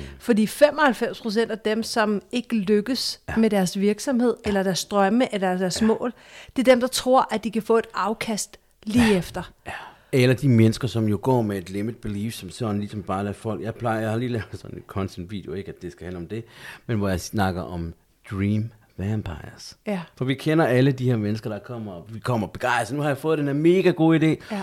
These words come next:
Speaker 2: og nu gør jeg det. Fedt, mand." Og så kommer der en, "Ja, men har du overvejet,
Speaker 1: <laughs>
Speaker 2: hvad der kan ske af ting og sager? Har du egentlig overvejet, om det var en god idé at starte en ny uddannelse for folk? Har du egentlig overvejet?" Åh, og, så, og lige pludselig så har vi adopteret deres lort over
Speaker 1: Ja.
Speaker 2: i os, og
Speaker 1: Ja.
Speaker 2: så sidder,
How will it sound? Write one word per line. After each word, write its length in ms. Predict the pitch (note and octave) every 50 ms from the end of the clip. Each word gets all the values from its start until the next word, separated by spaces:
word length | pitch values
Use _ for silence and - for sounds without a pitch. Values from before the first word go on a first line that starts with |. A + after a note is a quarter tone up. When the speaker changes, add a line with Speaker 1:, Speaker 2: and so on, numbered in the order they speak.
| - - -
Speaker 2:
og 140 | A2+ B2 B2
nu 120 | D#3 D#3+
gør 180 | E3 E3 D#3 D#3
jeg 120 | D#3+ D#3
det. 160 | D3+ C3 G2+ - - _
Fedt, 320 | _ - A3 A3+ A3 A3 -
mand." 240 | A2 G2+ G2 F#2+ -
Og 340 | - G#2 G#2+ G2 G2 F#2+ F#2 - _ - -
så 140 | - - A#2
kommer 240 | - C3 A#2 A2
der 60 | G#2 G#2
en, 100 | F#2 E2+
"Ja, 260 | D#2 D2+ D#2 F2 G2
men 140 | G#2 E2+ D2
har 160 | D#2+ D#2+ C#2
du 180 | B1+ D2+ C2+ B1 _
overvejet, 600 | - E2 F2 A#2 C3 C3 - A2 F#2 D2 A#1+ - F3+ - -
Speaker 1:
<laughs> 180 | A#3 - -
Speaker 2:
hvad 120 | - G2+ F#2
der 60 | F#2
kan 120 | - F2+
ske 220 | - - - G#2+ E2+
af 60 | -
ting 180 | - - G#2 F#2+
og 60 | E2
sager? 220 | - - E2+ F2+ E2+
Har 140 | - - G#2
du 160 | G#2 A#2+ C3+
egentlig 160 | C3+ C3 A2+ F#2+
overvejet, 440 | F#2+ A2+ B2 C3+ B2+ A#2+ A2 G2 F2+
om 60 | F2+
det 80 | F2+ F#2+
var 40 | F#2
en 40 | F2+
god 240 | - - C3+ B2+ G#2
idé 40 | A2
at 100 | G2 F2+
starte 260 | - A#2 G#2+ A2 - _ _ _ _ _ - - - _
en 120 | - A#2 A2
ny 100 | A2 A2+
uddannelse 480 | A#2 B2+ C#3 - F#2+ D2+ B1+ - -
for 80 | - E2
folk? 380 | - - D2+ C#2+ - - - _ _ _
Har 120 | - G2
du 100 | G2 G#2+
egentlig 200 | B2+ C3 B2+ A2
overvejet?" 420 | F2+ G#2+ A#2+ B2+ B2 G#2 G2+ - -
Åh, 520 | A#2+ C3 D3 D3+ C3+ C3 A#2 F#2 F#2 C#2+ C2+
og, 240 | D#2+ F#2+ G#2 G#2
så, 80 | - A2 - - - - - - _
og 100 | D#3 E3
lige 100 | F#3 F#3
pludselig 220 | C#3+ E3 D#3 C#3
så 100 | - E3+
har 80 | D#3 D3
vi 80 | C3+
adopteret 400 | B2 A#2 A2+ - - D3+ C3+ A2+
deres 260 | G2 A2+ A#2 A2+ - -
lort 200 | C3+ B2+ G#2+ -
over 200 | - B2 G#2+ F#2
Speaker 1:
Ja. 100 | - F#2+
Speaker 2:
i 20 |
os, 220 | G#2+ A#2+ B2+ -
og 160 | - - - G#2
Speaker 1:
Ja. 60 | G2
Speaker 2:
så 60 | -
sidder, 240 | - - C3+ -